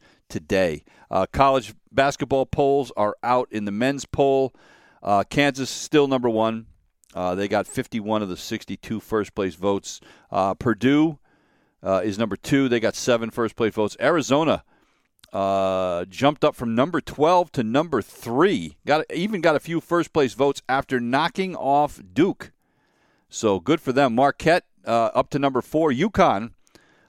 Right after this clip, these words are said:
uh, got a first place vote. They are the number five team,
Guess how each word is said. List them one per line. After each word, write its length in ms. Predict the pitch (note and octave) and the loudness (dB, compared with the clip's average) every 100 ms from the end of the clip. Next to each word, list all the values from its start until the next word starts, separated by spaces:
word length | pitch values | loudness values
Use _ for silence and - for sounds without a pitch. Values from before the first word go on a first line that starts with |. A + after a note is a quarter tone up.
| _ | _
uh, 420 | - G#2+ G#2 G#2 | -2 2 2 2
got 180 | G2+ C3 | 2 2
a 40 | B2 | 2
first 260 | C#3+ C3+ | -2 0
place 180 | C3+ A#2+ | 0 0
vote. 240 | A#2+ A#2 F#2 | 0 -2 0
They 260 | B2 C#3 | 0 2
are 320 | F#2+ A#2 A2+ | 2 2 2
the 200 | G#2+ A2 | 0 -4
number 340 | G#2+ A2+ A2+ G2+ | -2 -2 -2 -4
five 540 | - - B2 B2 A2+ | -4 -2 0 0 -2
team, 380 | - F#2+ E2+ E2 | -6 -6 -8 -12